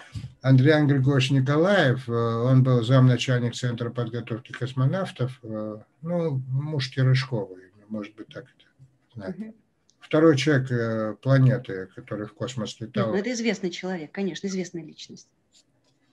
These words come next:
Speaker 1: А здесь, кстати, есть фотография меня с ним. Потому что мы с ним стали друзьями, и я даже жил у него в квартире. Он меня забрал там из орбиты, из Центра подготовки космонавтов. Говорит: «Иди ко мне жить в квартиру». <laughs> Да.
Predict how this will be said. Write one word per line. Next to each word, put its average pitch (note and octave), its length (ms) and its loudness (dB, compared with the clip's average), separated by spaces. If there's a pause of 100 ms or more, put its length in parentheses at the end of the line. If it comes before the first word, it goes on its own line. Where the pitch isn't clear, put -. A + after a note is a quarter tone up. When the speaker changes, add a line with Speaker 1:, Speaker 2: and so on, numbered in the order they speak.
(600)
Speaker 1:
А C3+ 140 6
здесь, E3 220 4
кстати, E3 260 4
есть D#3 180 8
фотография D3 640 4
меня B2 320 0
с - 120 -8
ним. F2+ 260 -10 (680)
Потому C#3 360 2
что C#3+ 180 2
мы C#3+ 160 2
с - 80 -2
ним C#3 140 2
стали C#3 320 2
друзьями, C3+ 680 4
и C3+ 120 6
я C3+ 160 6
даже B2+ 320 4
жил C3+ 340 2
у B2 40 4
него A2 300 -2
в - 60 -20
квартире. G2 720 -6
Он A2+ 180 -2
меня B2 240 4
забрал B2+ 540 4
там G#2 300 -6
из G#2 100 -6
орбиты, C3 600 0
из A2 140 -4
Центра G#2 320 -2
подготовки G2+ 580 -8
космонавтов. G2 600 -10
Говорит: C3 240 2
«Иди B2 200 -2
ко B2 160 -2
мне G#2+ 180 -2
жить G2 300 -8
в - 160 -20
квартиру». - 480 -4
<laughs> - 1040 -8
Да. C3+ 380 4